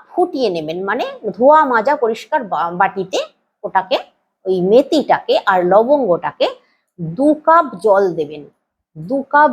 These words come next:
জলটাকে এক কাপ করবেন, ফুটিয়ে, ফুটিয়ে নেবেন, খুব ভালো করে ফুটিয়ে নেবেন। ফুটিয়ে নেওয়ার পর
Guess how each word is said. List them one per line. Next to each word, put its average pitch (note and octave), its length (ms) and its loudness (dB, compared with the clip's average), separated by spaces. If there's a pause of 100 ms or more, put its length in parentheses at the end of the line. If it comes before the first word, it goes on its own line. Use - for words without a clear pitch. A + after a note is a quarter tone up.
(100)
জলটাকে G#3+ 640 0 (240)
এক - 160 -4 (120)
কাপ F3+ 160 0 (140)
করবেন, C#3 340 -12 (960)
ফুটিয়ে, A#3+ 400 0 (1400)
ফুটিয়ে D#4+ 300 2
নেবেন, G#3 280 2
খুব D4+ 480 2
ভালো F#3 300 -2
করে F#3 200 -2
ফুটিয়ে D3+ 380 -12
নেবেন। G2+ 260 -20 (1080)
ফুটিয়ে E4 360 4
নেওয়ার A#3+ 420 4
পর D3 300 -8